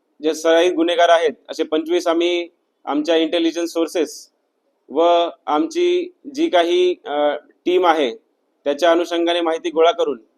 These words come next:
त्यांच्यावरती आम्ही कडक कारवाई केलेली आहे. त्यांच्याकडून आम्ही जे काही इतर वेपन्स व इतर टोळीचा सहभाग त्यांचा जो काही आहे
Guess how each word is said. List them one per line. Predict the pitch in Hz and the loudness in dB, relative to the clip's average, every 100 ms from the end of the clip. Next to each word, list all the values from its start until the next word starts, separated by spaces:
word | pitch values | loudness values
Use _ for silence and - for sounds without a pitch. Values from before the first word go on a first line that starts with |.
| _ _ - | _ _ -8
त्यांच्यावरती | 143 151 175 175 170 175 | -2 2 2 2 2 2
आम्ही | 170 175 175 175 _ _ _ | 2 0 -4 -8 _ _ _
कडक | 151 170 - | 0 0 2
कारवाई | 160 165 | 2 2
केलेली | 160 165 170 | 0 0 2
आहे. | 175 165 170 - _ _ _ _ _ _ - | 4 4 -2 -8 _ _ _ _ _ _ -4
त्यांच्याकडून | 147 151 175 175 180 175 | -2 0 0 0 0 0
आम्ही | 170 175 175 175 _ _ _ _ _ _ _ _ _ _ _ | -2 -4 -8 -16 _ _ _ _ _ _ _ _ _ _ _
जे | 139 160 | -6 0
काही | 175 175 | 2 2
इतर | 170 180 | 2 2
वेपन्स | 165 160 180 151 - - _ | 4 2 4 2 0 -14 _
व | 135 147 165 | 0 4 4
इतर | 160 156 175 185 - - | 2 2 2 0 -6 -2
टोळीचा | 165 170 180 - _ _ _ _ 165 | 2 4 4 0 _ _ _ _ -6
सहभाग | 156 175 160 170 120 - _ - | 0 4 6 6 4 -4 _ -6
त्यांचा | 143 160 | -4 -2
जो | 151 165 | -2 2
काही | 175 | 4
आहे | 170 170 165 | 4 4 2